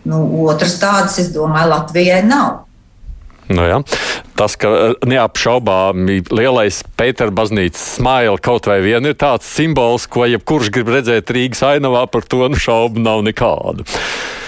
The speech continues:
Speaker 2: Tagad par tām vēlmēm jeb, ā, kompromisa meklējumiem.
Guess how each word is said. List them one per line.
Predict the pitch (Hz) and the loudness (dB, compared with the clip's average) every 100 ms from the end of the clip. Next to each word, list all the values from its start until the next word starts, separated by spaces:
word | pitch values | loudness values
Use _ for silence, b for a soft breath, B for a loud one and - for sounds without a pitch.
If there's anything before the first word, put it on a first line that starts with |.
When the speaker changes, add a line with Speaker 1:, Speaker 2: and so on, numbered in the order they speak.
| B B - - | B B -6 0
Speaker 2:
Tagad | 202 190 - | 2 0 -2
par | 151 147 | 0 0
tām | - 135 127 98 | 2 2 2 2
vēlmēm | 123 175 196 165 139 139 131 | 2 4 4 2 0 0 0
jeb, | 120 117 107 | 2 2 2
ā, | 110 107 110 - | 2 4 0 0
kompromisa | 135 170 160 131 123 - | -2 0 -2 -2 -2 -2
meklējumiem. | 107 104 85 78 - - - 92 | -4 -2 -4 -2 -4 -4 -4 -4